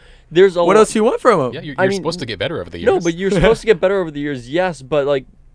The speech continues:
Speaker 1: the system obviously fits him better right now than it did last season.
Speaker 2: Are, are you like, he, he was just put in a lab and somehow got better and he's just gonna regress when he
Speaker 1: No.
Speaker 2: gets to the N F L?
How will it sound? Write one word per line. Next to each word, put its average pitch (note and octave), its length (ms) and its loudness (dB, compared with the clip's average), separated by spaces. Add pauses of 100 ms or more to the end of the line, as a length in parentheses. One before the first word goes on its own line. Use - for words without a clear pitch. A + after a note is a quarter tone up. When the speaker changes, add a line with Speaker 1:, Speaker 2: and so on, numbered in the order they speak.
(360)
Speaker 1:
the E3 120 -6
system F3 560 -4
obviously D3+ 340 -6
fits - 380 -10
him D#3 260 -8
better D3 320 -4
right A2 160 -2
now A#2 180 -2
than A#2 140 -6
it A#2 100 -6
did B2+ 140 -4
last - 280 -10
season. E3 200 -4
Speaker 2:
Are, D#3 120 0
are C#3 180 -2
you D#3 120 0
like, D3+ 160 2
he, C#3+ 200 -4
he C#3+ 100 0
was C#3+ 100 -2
just C#3 160 -4
put D3 160 0
in C#3 120 -2
a C3+ 80 0
lab B2 280 0
and B2 140 -10
somehow B2+ 460 -6
got A#2+ 240 -6
better A#2 260 -2
and A#2+ 80 -6
he's A2+ 140 -8
just A#2+ 180 -12
gonna A#2 140 -8
regress G#2+ 400 -6
when A#2+ 100 -4
he B3+ 40 2
Speaker 1:
No. G#3 60 2
Speaker 2:
gets - 100 -2
to B2+ 40 -8
the A#2 60 -6
N A2+ 100 -8
F A2+ 120 -12
L? D#3 180 -10